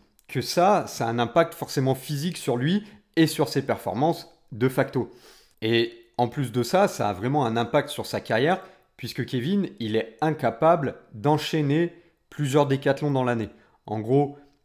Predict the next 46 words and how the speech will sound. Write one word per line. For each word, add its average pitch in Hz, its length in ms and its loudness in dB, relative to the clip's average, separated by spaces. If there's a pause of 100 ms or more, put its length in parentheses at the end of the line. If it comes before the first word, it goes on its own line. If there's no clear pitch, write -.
(120)
généralement, 117 560 0
les 107 260 -2
autres 127 140 -2
décathloniens, 127 680 -2 (400)
ils 117 100 -6
vont 117 300 0 (120)
être 113 140 -2
capables 123 380 -2
de 113 100 0
faire 113 240 -6
trois, 139 300 2
quatre 139 420 -2
décathlons 117 600 -6
par 107 280 -4
an. 143 280 -2 (320)
Lui, 127 160 -2
il 131 100 -2
le 113 120 0
dit, 156 320 -6
il 107 120 -4
est 107 100 -4
trop 156 260 2
à 113 60 2
fleur, 143 360 -2
à 120 80 0
fleur 131 220 -2
de 127 100 -2
peau 180 400 -2 (300)
pour - 160 -10
faire 135 200 -2
plusieurs 147 440 -2
épreuves, 151 500 0 (340)
euh, 113 60 -10
chaque, 131 380 -2
euh, 110 240 2
dans, 110 240 -2
dans 113 120 0
la 113 120 4
même 131 180 0
année. 131 180 2
Donc, 104 220 -8
il 113 40 -8
va 104 100 -2
se - 80 -12
concentrer 117 360 -4
sur 123 260 -8